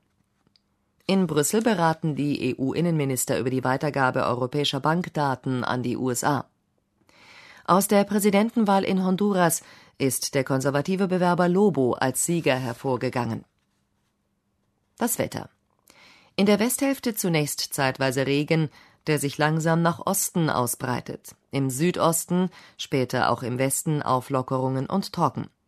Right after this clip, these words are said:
Höchstwerte vier bis zwölf Grad.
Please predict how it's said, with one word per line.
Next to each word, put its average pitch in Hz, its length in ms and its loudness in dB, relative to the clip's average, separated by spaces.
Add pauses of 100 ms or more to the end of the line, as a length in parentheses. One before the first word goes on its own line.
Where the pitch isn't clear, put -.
(140)
Höchstwerte 156 680 0 (240)
vier 139 420 -2
bis 123 240 -4
zwölf 175 320 0
Grad. - 360 -8